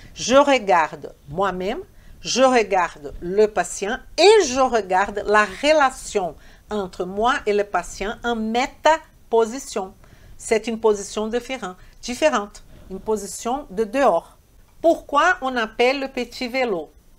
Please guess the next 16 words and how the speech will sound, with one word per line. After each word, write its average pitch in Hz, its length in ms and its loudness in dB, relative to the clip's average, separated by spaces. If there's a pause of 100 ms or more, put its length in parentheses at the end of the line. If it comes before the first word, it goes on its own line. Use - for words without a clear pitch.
(560)
Tout 403 200 4
simplement 247 680 -4 (200)
parce - 340 2
que 233 280 0 (640)
on 240 220 4
a 160 240 -6 (920)
la 220 220 2
personne 208 640 -2 (160)
qui 202 220 2
est 160 240 -2 (160)
le 185 180 -2
professionnel 165 680 -8
de 156 120 -14
santé, 208 500 -4 (640)
un 392 220 8
roue, 240 380 0